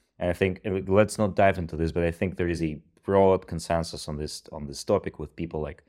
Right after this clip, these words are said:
Vitalik Buterin and, uh, lots of, of thought leaders in the blockchain space all agree on, on this issue.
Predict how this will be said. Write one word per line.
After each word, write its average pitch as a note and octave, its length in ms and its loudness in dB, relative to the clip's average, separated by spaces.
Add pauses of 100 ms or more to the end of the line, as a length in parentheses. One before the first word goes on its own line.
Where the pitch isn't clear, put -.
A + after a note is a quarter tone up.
(360)
Vitalik D#2+ 360 -2
Buterin D2+ 560 -6
and, D2 240 -14
uh, D2+ 260 -6 (100)
lots E2 560 -2
of, D#2 120 -10 (240)
of - 80 -20
thought D#2 320 -2
leaders D#2 340 -8
in D#2 60 -6
the D2+ 40 -8
blockchain D2+ 340 -10
space - 280 -10
all G2+ 220 4
agree E2+ 260 0
on, D#2 220 -4
on D2+ 120 -12
this C#2+ 160 -16
issue. - 280 -20